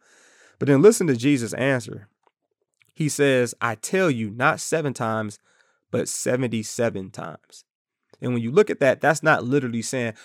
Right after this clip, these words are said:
"All right, I'm gonna count one time, two time, three time. All right, it's getting up to seven." Like, no, it, it, it's just saying, "Forgive. Forgive as you have been forgiven by our Lord and Savior." 'Cause, boy, if you think about how many times you sin in a day,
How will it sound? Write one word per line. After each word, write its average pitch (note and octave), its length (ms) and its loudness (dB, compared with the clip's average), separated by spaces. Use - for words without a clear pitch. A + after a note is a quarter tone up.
"All A#2 100 -4
right, A#2 120 0
I'm A#2 80 -2
gonna A2+ 80 -4
count B2+ 240 -4
one A#2 180 -12
time, - 240 -20
two C#3 140 -2
time, G2+ 380 -12
three C3 140 -2
time. - 220 -12
All G#2+ 120 -6
right, A3 100 -2
it's D3+ 120 -8
getting B2 200 -10
up - 100 -12
to - 100 -14
seven." B3+ 400 -8
Like, A2+ 200 -4
no, A2+ 340 -6
it, - 160 -12
it, - 160 -14
it's A#2 200 -6
just A#2+ 240 -6
saying, A2+ 400 -4
"Forgive. A#2+ 680 -2
Forgive C3+ 580 0
as A2+ 260 -2
you C3 140 -2
have A#2+ 240 -4
been A2 140 -6
forgiven G#2 640 -6
by A2+ 140 -8
our G#2+ 160 -2
Lord G2+ 200 -6
and F#2 80 -12
Savior." F#2 260 -8
'Cause, - 160 -18
boy, C#3 220 -2
if A#2+ 180 -4
you G#3 140 -2
think A#3+ 260 -2
about G3 260 0
how D#3 180 -2
many D#3+ 140 -6
times D3 340 -6
you C3+ 60 -10
sin C#3+ 240 -6
in B2+ 120 -8
a A#2+ 40 -10
day, C3 300 -2